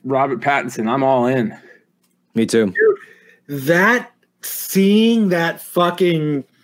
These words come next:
Speaker 3: suit in this, in a fucking Batman emblem is a, I mean, have a fucking gun. I think they're gonna fucking kill it.
Speaker 1: All in, baby.
Speaker 3: Oh,
Speaker 1: Hell
Speaker 3: snap.
Speaker 1: yeah.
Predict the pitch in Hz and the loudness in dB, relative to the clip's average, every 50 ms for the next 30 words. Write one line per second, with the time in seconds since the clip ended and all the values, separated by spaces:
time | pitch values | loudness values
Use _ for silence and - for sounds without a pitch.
0 | _ _ _ _ _ _ _ _ _ _ _ _ - - - - 190 180 208 240 | _ _ _ _ _ _ _ _ _ _ _ _ -10 -6 0 2 2 4 2 2
1 | - - - - _ _ _ _ _ _ _ _ _ _ _ _ _ _ _ _ | 0 -6 -16 -20 _ _ _ _ _ _ _ _ _ _ _ _ _ _ _ _
2 | _ _ _ _ _ _ _ _ _ _ _ _ _ _ _ _ - - 202 202 | _ _ _ _ _ _ _ _ _ _ _ _ _ _ _ _ -4 -2 0 0
3 | 190 175 - - - 185 180 170 156 143 - - 240 233 - 185 151 123 - 190 | 2 0 -2 0 -2 -2 0 0 -2 -2 0 2 2 2 2 0 -4 -4 -2 0
4 | 196 208 202 214 208 208 202 208 208 208 208 202 190 165 147 160 127 120 123 123 | 0 2 2 2 2 4 4 4 4 4 4 4 2 0 0 -2 -4 -6 -10 -18
5 | 120 - - 175 180 185 190 196 202 185 160 143 135 - - - - 220 208 214 | -16 -8 -2 0 2 2 2 2 2 0 0 -2 -6 -8 -6 -2 -2 -2 0 0
6 | 190 165 156 147 170 170 180 185 196 214 233 214 - _ _ _ _ _ _ _ | -2 -4 -2 -2 0 2 2 2 2 2 0 -2 -6 _ _ _ _ _ _ _
7 | _ _ _ _ _ _ _ - - - - - - - - - - - - - | _ _ _ _ _ _ _ -20 -20 -20 -20 -20 -20 -14 -10 -10 -10 -10 -10 -14
8 | - _ _ _ _ _ _ _ _ _ _ _ _ _ _ _ _ _ _ _ | -20 _ _ _ _ _ _ _ _ _ _ _ _ _ _ _ _ _ _ _
9 | _ - 175 180 170 185 165 165 175 160 147 135 120 - - - 180 - - - | _ -4 -2 0 0 0 0 0 0 0 -2 -2 -6 -6 -4 -2 -2 -2 -4 -10
10 | 117 - _ - - - - 175 156 139 - - _ _ _ _ _ _ - 113 | -18 -18 _ -8 -4 -2 -2 0 -2 -4 -6 -10 _ _ _ _ _ _ -8 -4
11 | 101 113 117 127 135 135 127 123 127 123 117 110 104 107 104 104 104 104 101 101 | -2 0 2 2 4 4 4 2 2 2 0 0 -2 -2 -4 -4 -6 -6 -8 -6
12 | - - - - 110 123 135 127 113 107 110 113 113 107 | -4 -2 -2 0 0 0 0 0 0 0 0 0 0 -2